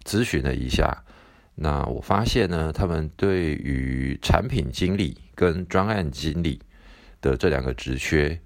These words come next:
似乎有一些模糊跟不了解的地方。为什么呢？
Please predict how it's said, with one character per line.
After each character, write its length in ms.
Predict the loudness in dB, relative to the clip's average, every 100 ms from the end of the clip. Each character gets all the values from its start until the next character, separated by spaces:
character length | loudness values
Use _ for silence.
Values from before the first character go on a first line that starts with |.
| -18 -14
似 260 | -8 -2 0
乎 180 | 2
有 180 | 2 2
一 140 | 2 0
些 480 | 2 4 4 2
模 260 | 2 0 0
糊 300 | 0 -4 -4
跟 280 | 0 0 0
不 120 | 2
了 180 | 2 2
解 160 | 0 -2
的 120 | -4
地 180 | -4 -4
方。 300 | 0 -2 -2 -14 -20 -20 -20 -20 0
为 120 | 0
什 140 | 2
么 80 | 0
呢？ 260 | 2 0